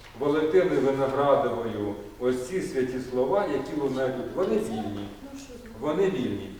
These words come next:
ці слова. Тому прохання ми в резолюцію включаємо заохочувати вкладення в цю, щоб вона розширювалася і скрізь можна було в супутників говорити правду. Оце враховуємо це.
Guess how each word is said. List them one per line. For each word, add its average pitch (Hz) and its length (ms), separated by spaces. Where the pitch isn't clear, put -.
ці 156 140
слова. - 340
Тому 190 440
прохання 196 640
ми 147 140
в 127 80
резолюцію 135 480
включаємо 170 560
заохочувати 127 1000
вкладення 123 720
в - 40
цю, 147 80
щоб 151 140
вона 156 280
розширювалася 196 800
і - 120
скрізь - 320
можна 151 320
було 147 360
в - 40
супутників 190 840
говорити 127 420
правду. 101 560
Оце 147 320
враховуємо 147 800
це. 98 120